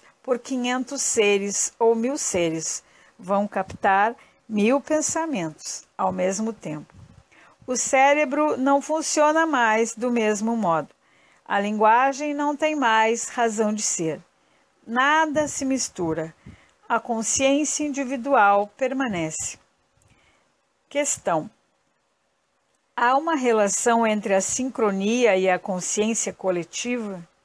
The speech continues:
A sincronia é um fenômeno vibratório que, a priori, nada tem a ver com a consciência coletiva.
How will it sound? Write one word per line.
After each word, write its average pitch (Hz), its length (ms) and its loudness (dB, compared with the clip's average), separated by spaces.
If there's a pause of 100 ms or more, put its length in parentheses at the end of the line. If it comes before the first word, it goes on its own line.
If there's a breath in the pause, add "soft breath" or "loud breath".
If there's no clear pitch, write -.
(720 soft breath)
A 247 80 0
sincronia 294 800 2
é 269 140 4
um 262 80 0
fenômeno 220 720 0
vibratório 196 960 0 (500 soft breath)
que, 294 200 0
a 285 100 4
priori, 254 580 4
nada 285 320 0
tem 277 200 0
a 262 100 2
ver 214 380 2
com 240 160 0
a 240 80 0
consciência 240 600 0
coletiva. 240 680 -2